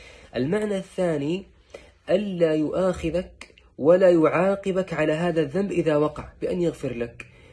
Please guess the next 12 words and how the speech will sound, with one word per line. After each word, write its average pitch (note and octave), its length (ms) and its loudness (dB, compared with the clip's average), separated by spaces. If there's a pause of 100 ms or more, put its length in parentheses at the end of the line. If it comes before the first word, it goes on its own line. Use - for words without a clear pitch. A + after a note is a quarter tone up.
(140)
بأن، D3 520 -4
آه، C3 260 -6
يوفقك C3 600 -4
للتوبة، B2 600 -6 (400)
آه، A2 540 -10
النصوح. B2+ 680 -6 (520)
إذن C#3 240 -4
دعاء C3+ 460 -2
عظيم، B2 380 -8
"اللهم D3+ 380 -4
قني E3+ 260 -4
السيئات"، A#2+ 720 -12